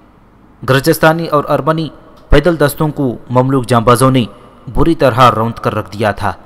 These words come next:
دوپہر ڈھلتے ہی جنگ فیصلہ کن مرحلے کی جانب بڑھ گئی۔ بیبرس کی حکمت عملی رنگ لائی اور ایک دن کی مختصر جنگ میں تاتاریوں کو شکست فاش ہوئی۔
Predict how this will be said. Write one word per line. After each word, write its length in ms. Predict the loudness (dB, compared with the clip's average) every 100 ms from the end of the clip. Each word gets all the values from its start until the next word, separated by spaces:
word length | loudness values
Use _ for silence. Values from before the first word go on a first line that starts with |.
| -20 _ _ _ _ _
دوپہر 440 | 0 2 4 2 0
ڈھلتے 320 | -4 0 2
ہی 220 | 2 -2 -6 -20 -20 -18
جنگ 300 | -2 0 0 0
فیصلہ 280 | -2 0 -4
کن 180 | -2
مرحلے 380 | -4 -4 -2 -4
کی 120 | -4
جانب 260 | -6 -4 -4
بڑھ 140 | -4 -4
گئی۔ 140 | -6 -8 -16 -20 _ -20 _ _ _
بیبرس 380 | 2 2 2 0
کی 120 | -4 -6
حکمت 300 | -4 -4 -2
عملی 260 | -2 -2
رنگ 160 | -2 2
لائی 260 | 2 2 -2 -14 -20 -16 -2
اور 200 | 0 2
ایک 240 | -2 -2 -2
دن 140 | -4
کی 180 | -4 -6
مختصر 480 | -4 -4 -2 0 0
جنگ 280 | 0 0
میں 120 | 0 -4 -10 -20 -20 0
تاتاریوں 420 | 2 4 2 0
کو 160 | -2 -6
شکست 420 | -6 -2 -2 -2 0
فاش 260 | 2 2
ہوئی۔ 140 | 0